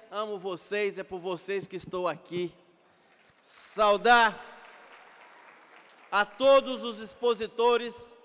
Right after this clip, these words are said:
da décima quinta Mostra Brasil Aqui Tem sus. Foram trezentos e quarenta e seis experiências exitosas.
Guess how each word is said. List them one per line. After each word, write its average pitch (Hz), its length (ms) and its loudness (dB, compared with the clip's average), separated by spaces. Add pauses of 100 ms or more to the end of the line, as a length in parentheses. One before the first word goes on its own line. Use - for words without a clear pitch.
(240)
da 190 140 -4
décima 233 520 -4
quinta 226 400 -6
Mostra 226 460 0
Brasil 202 420 -2
Aqui 220 160 -4
Tem 208 220 -4
sus. - 580 -6 (360)
Foram 240 260 0
trezentos 247 720 0
e 240 40 -12
quarenta 226 440 0
e 214 100 -6
seis 233 380 0
experiências 220 800 -2
exitosas. 190 880 -2